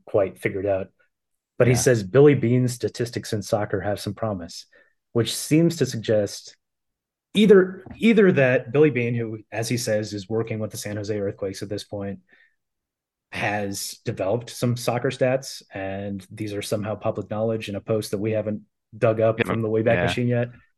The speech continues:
Speaker 1: or
Speaker 2: Haven't found
Speaker 1: that
Speaker 2: it.
Speaker 1: he's just saying Billy Beane's statistics, the way that he thinks about stats in Moneyball as applied to soccer, that those have some promise. Maybe that's the way that we're supposed to read that sentence.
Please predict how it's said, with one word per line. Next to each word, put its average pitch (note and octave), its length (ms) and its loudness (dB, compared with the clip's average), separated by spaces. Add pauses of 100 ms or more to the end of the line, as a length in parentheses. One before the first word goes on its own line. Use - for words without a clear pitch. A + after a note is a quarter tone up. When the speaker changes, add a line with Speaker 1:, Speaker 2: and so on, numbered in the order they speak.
(160)
Speaker 1:
or G3+ 220 10
Speaker 2:
Haven't D#3 180 8
found - 140 2
Speaker 1:
that C3+ 100 6
Speaker 2:
it. A#2 60 -6
Speaker 1:
he's B2 160 -2
just B2+ 200 -4
saying A#2+ 340 0
Billy C3 200 0
Beane's A#2 300 -6
statistics, A2 720 -4
the A2+ 100 -4
way A#2+ 160 2
that G2+ 120 -4
he G#2 100 -8
thinks B2 260 -4
about A2 200 -4
stats G#2 280 -6
in G#2 80 -8
Moneyball G2+ 520 -6 (260)
as G2+ 200 -6
applied F#2+ 300 -8
to F#2 60 -10
soccer, F#2 340 -10
that F#2 180 -16
those G#2 220 -2
have F#2 140 -12
some F#2 100 -16
promise. E2+ 320 -16
Maybe A2 220 -2
that's F#2+ 260 -8
the F#2 80 -10
way F2+ 120 -6
that E2+ 100 -12
we're F2 80 -14
supposed - 400 -12
to F2+ 60 -18
read F#2 120 -16
that - 160 -16
sentence. - 320 -16